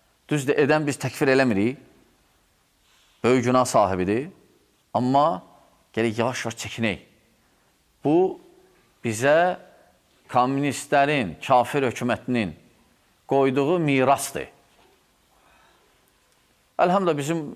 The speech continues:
yeni il oldu, Məhərrəm ayında dəyişdi. Və əlhamdülillah, biz o günü ibadətlə keçirdik. Haqq hesab günü, özümüzü haqq hesaba çəkdik, öz-özümüzü.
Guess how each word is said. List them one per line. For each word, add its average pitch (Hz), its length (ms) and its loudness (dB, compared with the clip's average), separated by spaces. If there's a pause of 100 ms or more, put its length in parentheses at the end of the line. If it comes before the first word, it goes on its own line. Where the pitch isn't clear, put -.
(100)
yeni 143 280 0
il 123 80 0
oldu, 113 320 2 (180)
Məhərrəm 113 380 2
ayında 98 320 0
dəyişdi. 101 420 -2 (1700)
Və 127 80 2
əlhamdülillah, 127 340 -2
biz 131 140 -4
o 135 100 0 (540)
günü 123 240 0 (1080)
ibadətlə 117 560 2
keçirdik. 101 640 -8 (640)
Haqq - 240 -2
hesab 113 240 0
günü, 113 240 -2 (240)
özümüzü 113 320 -2
haqq 113 240 -6
hesaba 110 240 -2
çəkdik, 101 320 -4
öz-özümüzü. 95 600 -4